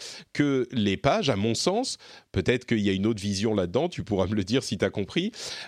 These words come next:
Euh, il donne une option pour les administrateurs des groupes, des groupes en rapport avec la santé, euh,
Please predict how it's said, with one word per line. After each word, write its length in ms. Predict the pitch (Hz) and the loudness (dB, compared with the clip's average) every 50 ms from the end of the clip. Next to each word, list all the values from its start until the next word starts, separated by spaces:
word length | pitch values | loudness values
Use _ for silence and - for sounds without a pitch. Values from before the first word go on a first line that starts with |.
| - - | -4 0
Euh, 420 | 117 117 117 113 113 113 113 113 120 - _ _ - | 2 2 4 2 2 0 0 0 -2 -4 _ _ -2
il 180 | 160 156 151 | -2 0 2
donne 220 | 143 185 190 190 185 | 2 2 2 2 0
une 120 | 175 165 | 0 2
option 520 | 170 180 175 - - - 196 196 190 180 | 0 0 0 -2 0 0 0 0 0 -2
pour 280 | 170 - - 175 170 170 | -2 -2 0 0 2 2
les 200 | 147 123 113 131 | 2 2 2 2
administrateurs 600 | 160 180 202 202 196 - - 185 - - 190 180 | 0 0 0 -2 -2 -2 -2 0 0 0 0 2
des 120 | 160 143 | 0 0
groupes, 340 | 127 123 131 156 175 165 - | 0 0 0 0 -2 0 0
des 80 | 117 110 | 0 0
groupes 320 | 98 110 135 156 151 - | 2 0 -2 -2 0 0
en 160 | 123 110 107 | 0 0 4
rapport 320 | 104 113 120 - - 180 175 | 4 2 2 4 2 0 2
avec 220 | 151 113 - - | 2 0 2 2
la 80 | 113 117 | 0 0
santé, 540 | - - 185 180 175 - - 185 175 175 - - - - - - - - - | 2 0 0 -2 -2 0 0 0 0 0 -4 -8 -12 -12 -12 -16 -12 -2 2
euh, 200 | 123 113 117 | 2 2 2